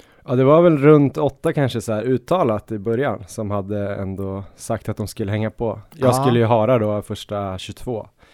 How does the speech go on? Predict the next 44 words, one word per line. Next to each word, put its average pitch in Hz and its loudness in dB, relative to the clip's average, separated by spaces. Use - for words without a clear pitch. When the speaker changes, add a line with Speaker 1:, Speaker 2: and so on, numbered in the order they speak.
Speaker 1:
i 98 -6
någonstans 95 -10
tre 101 -8
femtiosju 101 -8
fart. 95 -10
Ehm, 90 -12
så - -12
det 120 -4
var 156 2
några 117 2
som 101 -8
hängde 101 -6
på 101 -10
direkt. 104 -6
Sen 110 -8
blev 101 -6
det 98 -8
väl 98 -8
en 98 -10
större 104 -8
klunga 98 -8
sen, 101 -6
men 98 -6
det 107 -8
kommer 110 -4
vi 98 -6
väl 101 -6
in 113 -6
på. 95 -14
Speaker 2:
Ja, 123 -4
precis. - -12
Speaker 1:
En 117 0
rolig 123 4
grej 113 2
att 113 -6
nämna 123 2
här 107 -2
är 110 -4
ju 107 -2
ändå 98 -6
att 101 -10
vi 104 -4
måste 117 -4
väl 104 -6